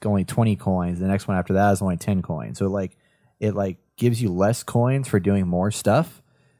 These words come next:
which is odd that it, it works that way. So they're, it sounds like they're probably gonna do some changes to the challenges, but,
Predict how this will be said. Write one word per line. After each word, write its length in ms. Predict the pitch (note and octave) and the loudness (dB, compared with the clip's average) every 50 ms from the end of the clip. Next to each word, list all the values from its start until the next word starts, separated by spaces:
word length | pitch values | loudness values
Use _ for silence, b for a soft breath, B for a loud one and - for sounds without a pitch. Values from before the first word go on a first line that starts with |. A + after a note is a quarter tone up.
| _ _ | _ _
which 160 | - - - | -6 -2 0
is 160 | G#2 F#2+ F2+ | 0 -2 -2
odd 440 | F#2+ - G2 F#2+ F2+ E2+ F2 F2+ E2+ | -2 0 2 2 4 4 2 2 0
that 120 | F2+ F#2 | 0 0
it, 260 | F#2 F2 E2+ D2 - F2+ | 0 0 -2 -4 -4 -6
it 80 | G2 F#2 | -8 -6
works 260 | F#2 F#2 F#2 F#2 - | -4 -4 -6 -4 -4
that 160 | - E2 D#2 | -2 -2 -2
way. 220 | E2 E2+ D#2+ D#2+ E2 | 0 -2 -2 -4 -4
So 140 | - - F#2+ | -4 -2 -2
they're, 360 | F#2+ F#2 F#2 F#2 F#2 F#2 F#2+ _ _ _ _ _ _ - | 0 0 0 -2 -2 -4 -6 _ _ _ _ _ _ -8
it 100 | G2+ G2 | -8 -4
sounds 260 | - C3 B2+ B2+ A#2 | -2 0 0 2 2
like 120 | B2+ A2 | 0 0
they're 120 | - G#2+ F#2 | 0 -2 -4
probably 320 | - - G2+ F#2 F#2 G2 | -2 0 0 0 0 -2
gonna 120 | F#2+ F#2 | -4 -4
do 160 | F2 F2 F#2 F2 | -6 -6 -8 -10
some 160 | - - F#2 | -10 -12 -12
changes 280 | - - F#2 F2 E2+ - | -10 -10 -10 -10 -12 -10
to 80 | - | -10
the 80 | F#2 E2 | -10 -8
challenges, 560 | - F2+ E2+ E2+ E2+ E2+ D#2+ E2+ D#2+ E2 E2 | -6 -6 -6 -4 -6 -6 -6 -6 -8 -8 -8
but, 320 | - F2+ E2+ D#2 C#2+ C#2+ | -6 -6 -6 -6 -6 -10